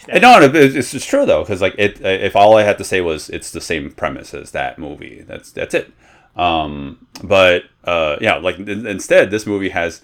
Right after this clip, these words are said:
Speaker 2: a literal mad scientist.
Speaker 1: Yes.
Speaker 2: <laughs> He's the
Speaker 1: <laughs> Yeah.
Speaker 2: villain. It's like, wow,
Speaker 1: Yeah.
Speaker 2: okay.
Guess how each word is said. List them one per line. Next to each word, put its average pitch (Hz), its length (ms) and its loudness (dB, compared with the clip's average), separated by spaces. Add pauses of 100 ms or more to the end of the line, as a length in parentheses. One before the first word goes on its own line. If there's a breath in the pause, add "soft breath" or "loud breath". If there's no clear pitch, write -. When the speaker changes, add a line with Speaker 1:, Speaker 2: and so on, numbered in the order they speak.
(360 soft breath)
Speaker 2:
a 90 100 -12
literal 87 640 -4
mad 78 320 -8
scientist. - 720 -12 (480 soft breath)
Speaker 1:
Yes. - 400 -8 (160)
Speaker 2:
<laughs> 214 100 0
He's 147 180 2
the 151 100 6
Speaker 1:
<laughs> - 40 -2
Yeah. - 80 2
Speaker 2:
villain. 110 400 4 (280 loud breath)
It's - 80 -14
like, 92 120 -4
wow, 101 280 2
Speaker 1:
Yeah. 76 80 -6
Speaker 2:
okay. 90 300 -4